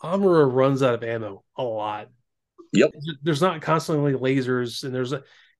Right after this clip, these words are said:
Speaker 1: he, he runs out of, you know, head cannon, like, you know, head machine gun weapon, uh, ammo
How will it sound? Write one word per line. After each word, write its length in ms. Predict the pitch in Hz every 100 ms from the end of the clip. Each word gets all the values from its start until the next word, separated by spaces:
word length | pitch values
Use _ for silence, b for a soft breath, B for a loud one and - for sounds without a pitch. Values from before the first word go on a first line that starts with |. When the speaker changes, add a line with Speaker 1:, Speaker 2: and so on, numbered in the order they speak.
| _
Speaker 1:
he, 380 | - 190 208 202
he 300 | - 196 208
runs 400 | 160 147 165 175
out 160 | 151 147
of, 220 | 127 120 - _ _
you 100 | 143
know, 200 | 110 110
head 340 | - 151 147 135 _ _ _ _
cannon, 440 | - 135 135 131 123
like, 200 | 117 117
you 280 | 139 143
know, 100 | 135
head 200 | 113 143
machine 280 | 135 127 156
gun 280 | 143 127 120 _ _ _ -
weapon, 420 | 143 135 135 127
uh, 120 | 123
ammo 400 | 127 143 135 123